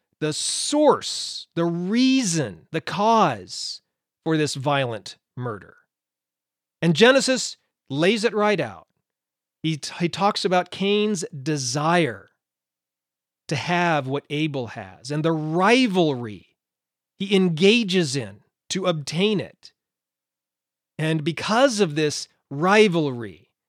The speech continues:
this scapegoating, this desire which is crouching at Cain's door seeking to devour him, all right, Cain murders his brother Abel. And then after this, later in the chapter, Cain goes off to found a city. And that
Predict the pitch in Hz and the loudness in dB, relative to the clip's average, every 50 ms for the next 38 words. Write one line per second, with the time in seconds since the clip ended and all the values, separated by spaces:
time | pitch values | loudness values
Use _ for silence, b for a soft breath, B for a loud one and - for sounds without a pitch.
0 | _ _ 170 160 - - - - - - - 214 214 220 - - 151 135 156 151 | _ _ -2 -2 0 -2 -2 -4 -6 -4 -2 -2 -2 -2 -2 -8 -4 -2 0 0
1 | 139 131 113 110 104 101 123 165 175 139 151 147 131 135 180 175 165 147 143 139 | 0 -2 -4 -8 -12 -6 -4 -4 -4 -4 -4 -8 -4 -2 0 0 0 -2 -4 -2
2 | 135 180 180 214 240 262 254 208 156 120 98 98 _ _ 151 147 - 165 156 - | 0 0 2 4 6 6 6 6 4 2 -4 -12 _ _ -8 -8 -6 -6 -6 -6
3 | - - - 185 190 185 - - 165 147 143 143 - - 175 160 151 147 131 120 | -8 -2 2 2 2 2 0 -4 -4 -4 -6 -6 -4 -4 -2 -2 -2 -4 -6 -8
4 | 123 147 156 165 151 135 - - 190 151 156 143 127 147 127 135 123 123 147 156 | -4 -4 -2 -2 -2 -4 -4 -8 -6 -6 -6 -6 -6 -6 -8 -8 -4 0 2 6
5 | 180 185 180 156 123 104 - - 85 - - _ _ _ _ _ _ _ _ _ | 6 6 6 4 2 -4 -8 -14 -18 -18 -20 _ _ _ _ _ _ _ _ _
6 | _ _ _ _ _ _ _ _ _ _ _ _ _ _ _ _ _ 120 120 139 | _ _ _ _ _ _ _ _ _ _ _ _ _ _ _ _ _ -10 -8 -6
7 | 151 175 - _ _ _ _ - 147 139 139 143 151 160 151 - _ - 123 120 | -6 -8 -10 _ _ _ _ -6 -4 -2 -2 -2 -2 -4 -6 -8 _ -12 -10 -6
8 | 123 127 123 117 123 127 131 139 - - - _ _ _ _ _ _ _ _ _ | -6 -6 -6 -6 -8 -8 -8 -10 -12 -14 -16 _ _ _ _ _ _ _ _ _
9 | 120 117 113 110 110 110 104 98 104 104 - - 160 208 240 185 151 85 - _ | -10 -10 -10 -10 -10 -10 -8 -8 -10 -12 -8 -6 -6 -6 -6 -8 -12 -16 -18 _
10 | _ _ _ _ _ _ _ _ _ _ _ _ _ _ _ _ _ - 190 214 | _ _ _ _ _ _ _ _ _ _ _ _ _ _ _ _ _ 2 4 6
11 | 247 277 277 - 254 214 214 226 - - - - 180 196 208 196 202 190 175 175 | 6 6 4 4 6 6 8 8 8 4 2 0 2 4 4 6 4 4 2 2
12 | 165 - 170 156 147 - - 233 247 - _ - - 165 165 165 165 160 170 156 | 0 0 -2 -2 -2 -2 -6 -8 -8 -8 _ -6 -2 -2 0 0 0 0 -2 0
13 | 135 139 131 139 - - 139 - - 135 120 120 123 113 117 - - - 226 175 | 0 -2 -2 -2 -6 -10 -18 -8 -8 -6 -6 -6 -8 -10 -10 -8 -4 -4 -4 -4
14 | - - - _ _ _ _ _ _ _ _ _ _ _ _ _ _ 143 147 151 | -4 -10 -20 _ _ _ _ _ _ _ _ _ _ _ _ _ _ -2 2 2
15 | 156 165 143 - | 2 2 2 -2